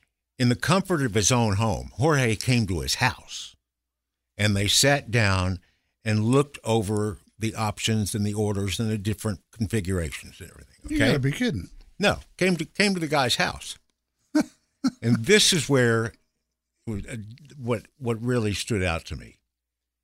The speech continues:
Speaker 1: Jorge made suggestions on what options he thought the guy definitely ought to get.
Speaker 2: Yeah.
Speaker 1: But also suggested what he definitely probably wouldn't want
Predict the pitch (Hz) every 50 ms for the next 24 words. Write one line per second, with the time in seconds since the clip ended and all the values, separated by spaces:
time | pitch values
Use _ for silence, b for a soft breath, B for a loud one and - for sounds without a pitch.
0 | _ _ _ _ _ _ _ _ _ - 147 180 190 165 160 156 151 147 139 120
1 | 127 120 117 120 135 151 160 143 - - 170 135 - - 123 107 104 95 - -
2 | - 104 98 104 101 87 - 95 92 92 90 90 95 110 120 120 - _ - 101
3 | 92 92 - - - 101 95 87 - - 95 87 - - 101 95 95 - - 98
4 | 95 82 95 92 92 90 90 80 85 87 104 107 - - 113 107 104 101 90 87
5 | 92 92 80 78 65 71 - 98 90 - - - _ _ _ _ _ _ - 143
6 | 147 165 - _ _ _ _ _ _ _ _ _ _ - 117 120 104 127 - 139
7 | 139 147 165 156 - - 139 123 113 101 - - 120 92 - 110 110 107 95 -
8 | - 107 90 92 104 107 95 87 101 104 92 90 - 120 123 117 - - 117 110
9 | 107 98 95 92 92 b b b b b b _ _ _ _ _ - 143 139 117
10 | 131 113 92 85 85 120 143 120 113 92 - 95 92 95 95 92 87 -